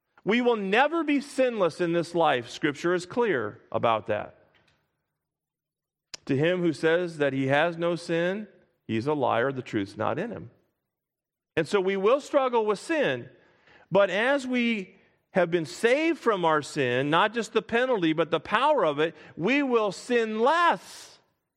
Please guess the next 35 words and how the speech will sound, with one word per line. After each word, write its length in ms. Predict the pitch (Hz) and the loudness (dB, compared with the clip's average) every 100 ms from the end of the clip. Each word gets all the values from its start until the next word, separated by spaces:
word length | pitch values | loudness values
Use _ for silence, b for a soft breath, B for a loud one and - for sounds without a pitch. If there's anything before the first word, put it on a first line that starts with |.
| _ _ _ _ _ _ _ _ - | _ _ _ _ _ _ _ _ -2
We 100 | 202 | 2
will 140 | 202 | 4
not 200 | 196 190 | 4 2
be 200 | 175 330 | 0 -2
sinless, 520 | - 254 190 170 185 | 0 0 0 0 -2
but 200 | - 202 | 2 0
we 160 | 180 202 | 2 0
will 160 | 196 180 | 0 -2
sin 400 | - 214 196 190 | -2 -2 0 2
less 420 | 247 330 262 - | 2 2 0 -4
because 400 | 196 185 208 180 B B | -6 0 -2 -2 B B
as 200 | 185 185 | 0 0
we, 300 | 196 175 - | -4 -4 0
as 200 | 170 160 | 0 2
the 100 | 170 | 0
Holy 240 | 180 269 214 | 0 0 -4
Spirit 380 | - 220 220 | -2 2 2
of 120 | 185 156 | 0 0
God 300 | 190 220 175 | 2 2 2
works 460 | 156 240 254 - - | 2 2 2 -4 -2
in 220 | 247 359 | 0 2
us, 640 | 339 185 165 220 - - _ _ _ _ _ _ _ _ _ _ _ _ | 4 4 2 0 -10 -20 _ _ _ _ _ _ _ _ _ _ _ _
he 80 | 202 | -4
continues 540 | 196 190 226 247 233 | -2 -2 -2 -2 -2
to 100 | 196 | -4
change 540 | 202 - 226 277 294 196 | -6 -2 -2 0 -2 2
us. 240 | 135 123 | 0 0
The 120 | - | -2
mastery 640 | 175 196 294 302 - 240 190 | 0 2 0 -2 -4 -2 0
part 300 | - 170 165 | 2 2 2
of 100 | 165 | 0
it 100 | 170 | -2
has 140 | 156 | -2
been 160 | 165 160 | -6 -6
shifted. 760 | - 339 311 - 151 110 | -4 -2 -2 -2 -2 -2